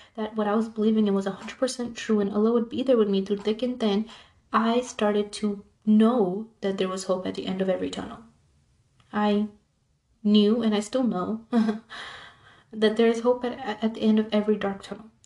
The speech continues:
Because once you become so certain that I know what I'm investing and living my life in is correct and it's true and I agree with it, I start to feel a sense of relief and a sense of that I know God got me. Like, at the end of anything, God will be there, God will help me,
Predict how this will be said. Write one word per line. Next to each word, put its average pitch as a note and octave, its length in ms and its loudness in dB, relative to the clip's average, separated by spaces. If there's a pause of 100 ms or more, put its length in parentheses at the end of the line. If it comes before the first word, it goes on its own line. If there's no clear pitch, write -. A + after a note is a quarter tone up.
(180)
Because A#3+ 300 4
once A#3+ 240 -2
you C#4+ 60 -4
become C4+ 260 -2
so A3+ 220 -2
certain G#3 380 -2
that G3+ 140 -2
I G3 140 -4
know G#3 140 2
what G3+ 180 2
I'm F#3+ 120 2
investing G3 640 -4 (100)
and F#3+ 240 -6 (300)
living A3+ 260 4
my G3+ 100 2
life G3 280 0
in G#3+ 160 -2
is G3+ 160 -6
correct G3 400 -4
and G3 120 -6
it's G3 160 -6
true G#3 300 -2
and G#3 100 0
I F#3+ 100 -2
agree F#3+ 340 0
with G#3+ 120 4
it, C4+ 220 0 (420)
I G#3 200 0
start A#3 500 -8
to A#3 140 -4
feel G#3+ 400 0
a G#3 80 -6
sense G3+ 400 -4
of F#3+ 260 -2 (100)
relief F#3+ 560 -2 (280)
and G#3 100 0
a G#3+ 60 0
sense A3+ 240 2
of A3+ 160 -2
that G#3+ 180 -4
I B3+ 120 -2
know D4 160 -2
God A3 260 -2
got G#3 320 -6
me. A#3 160 -12
Like, G#3+ 180 -10
at A3 140 -4
the A3+ 120 -2
end A#3+ 140 2
of A3+ 140 2
anything, G#3 460 0
God F#3+ 300 -2
will C4 100 -2
be B3 180 -2
there, A3+ 180 -2
God G3 340 -2
will C#4 120 2
help A3 200 0
me, G#3+ 220 2